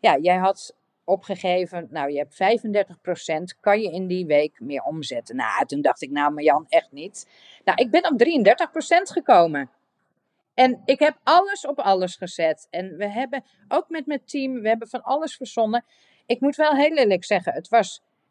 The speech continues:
niet dat we dachten, "Jeetje, het is een hele drukke week." Maar er was aandacht. Ehm, mensen voelden aandacht. En wij voelden ook dat wij het overbrachten op de mensen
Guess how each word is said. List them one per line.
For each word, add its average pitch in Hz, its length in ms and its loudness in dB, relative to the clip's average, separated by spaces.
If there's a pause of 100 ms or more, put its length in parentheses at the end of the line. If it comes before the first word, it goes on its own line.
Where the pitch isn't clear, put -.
(200)
niet 330 260 -2
dat 190 180 2
we 170 80 -14
dachten, 160 340 0
"Jeetje, 302 560 2
het 180 80 -6
is 208 120 -8
een 226 100 -6
hele 311 580 2
drukke 160 440 0
week." 180 440 -2
Maar 254 140 -2
er 277 100 0
was 294 220 -2
aandacht. 247 800 -4 (400)
Ehm, 190 380 4 (180)
mensen 247 360 0
voelden 294 420 -2
aandacht. 143 480 0
En 190 220 -4
wij 190 160 4
voelden 262 420 -2
ook 240 340 2
dat 208 180 0
wij 190 220 0
het 135 320 -8
overbrachten 175 600 2
op 147 120 -10
de 151 80 -4
mensen 175 680 0